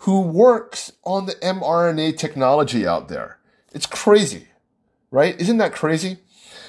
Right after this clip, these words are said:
And, um, and again, Judy Mikovits, she appeared on the, the movie, uh, Plandemic. I watched Plandemic. I watched it from beginning to end.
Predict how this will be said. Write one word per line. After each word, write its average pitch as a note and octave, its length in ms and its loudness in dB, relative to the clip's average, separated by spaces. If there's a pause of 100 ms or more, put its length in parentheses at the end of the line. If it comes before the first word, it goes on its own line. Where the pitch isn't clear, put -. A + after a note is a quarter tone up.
(160)
And, E3 320 4
um, D#3 340 4 (580)
and D3+ 140 -2
again, C3+ 440 -2 (140)
Judy C3 360 2
Mikovits, F#3+ 460 2
she C#3 280 2
appeared D#3+ 380 2
on D#3 320 4 (100)
the, A#2 240 -12 (100)
the A#2 160 -4
movie, D3+ 440 0
uh, A#2+ 220 6
Plandemic. D3+ 640 -4 (420)
I - 160 4
watched B2 400 -2
Plandemic. A2 540 -8
I - 20 -2
watched C3+ 340 0
it D#3 140 -4
from B2+ 140 -8
beginning B2 380 -2
to D3+ 140 -2
end. A3+ 300 -6